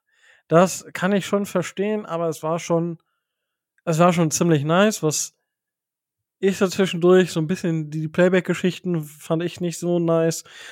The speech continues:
Das hat mich nicht so abgeholt. Ähm,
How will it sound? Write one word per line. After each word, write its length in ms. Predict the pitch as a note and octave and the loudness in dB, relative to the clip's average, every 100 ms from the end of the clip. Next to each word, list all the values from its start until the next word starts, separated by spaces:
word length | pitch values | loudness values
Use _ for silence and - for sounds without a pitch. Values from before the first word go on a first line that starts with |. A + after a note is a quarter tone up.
| - - | -8 -2
Das 140 | C3+ | 0
hat 100 | C3+ | 2
mich 200 | C#3+ B2 | 0 0
nicht 260 | D3 F3 - | -2 -2 -2
so 180 | F3+ | -2
abgeholt. 1000 | D#3+ F#3 - - E3+ D3 E3 D#3+ D#3+ D#3 _ _ _ _ _ | 0 -4 -4 -4 -2 2 4 6 4 0 _ _ _ _ _
Ähm, 580 | D#3 D3 C#3+ C#3+ C#3+ | -2 0 2 0 -2